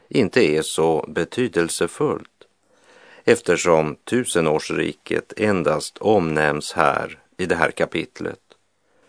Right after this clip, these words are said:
Men eftersom skriften har med detta vittnesbörd och det ingår i Bibelns avslutning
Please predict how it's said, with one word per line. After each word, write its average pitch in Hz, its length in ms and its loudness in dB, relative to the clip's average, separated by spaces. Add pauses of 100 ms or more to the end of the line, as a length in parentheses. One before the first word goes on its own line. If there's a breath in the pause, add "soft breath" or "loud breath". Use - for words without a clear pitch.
(520 soft breath)
Men 113 180 4
eftersom 127 520 2
skriften 92 1200 0
har 104 220 2
med 90 580 2
detta 80 420 0
vittnesbörd 80 1000 -6 (560 loud breath)
och 98 280 2
det 76 240 2
ingår 87 880 0
i 71 200 -6 (140)
Bibelns 90 800 -2
avslutning 87 1120 -4